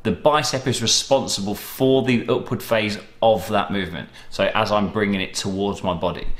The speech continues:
Now with that, that's causing flexion at the elbow because the bone is being pulled by the muscle, because muscles cannot push, they can only pull. Now, there are other muscles which are also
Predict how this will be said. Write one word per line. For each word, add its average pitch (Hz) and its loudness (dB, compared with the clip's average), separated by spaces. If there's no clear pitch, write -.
Now 113 2
with 185 2
that, - -2
that's 123 0
causing 113 2
flexion 117 0
at 113 -2
the 113 2
elbow 82 0
because 170 0
the 185 2
bone 98 2
is 107 -4
being 110 -2
pulled 151 2
by 127 4
the 113 2
muscle, - -2
because 107 0
muscles 143 0
cannot - 0
push, 92 -4
they 104 2
can 98 -4
only 98 0
pull. - -6
Now, 127 2
there 151 6
are - 2
other 190 2
muscles 143 0
which 73 -4
are - -2
also 107 2